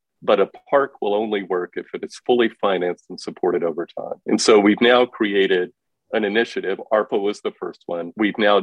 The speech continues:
done it in Peru, in Bhutan. We've done it in, we're working with the, the president of Colombia and the president of Belize right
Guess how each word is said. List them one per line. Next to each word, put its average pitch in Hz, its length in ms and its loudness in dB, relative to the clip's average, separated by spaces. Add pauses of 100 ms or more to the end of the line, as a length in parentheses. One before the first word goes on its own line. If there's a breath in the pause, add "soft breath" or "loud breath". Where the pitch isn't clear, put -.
(160)
done 104 120 2
it 104 100 2
in 92 160 -4 (120)
Peru, 127 640 2
in 95 140 -10
Bhutan. 120 720 -2 (100)
We've 92 180 -10
done 92 200 -2
it 92 260 -2
in, 90 180 -4 (420)
we're 101 240 2
working 123 280 2
with 101 180 -6
the, 90 380 -4 (160)
the 87 60 -4
president 113 420 -2
of 90 160 -10
Colombia 104 640 2
and 98 100 -12
the 87 180 -12
president 98 360 -4
of 87 100 -12
Belize 95 460 -6
right 92 220 2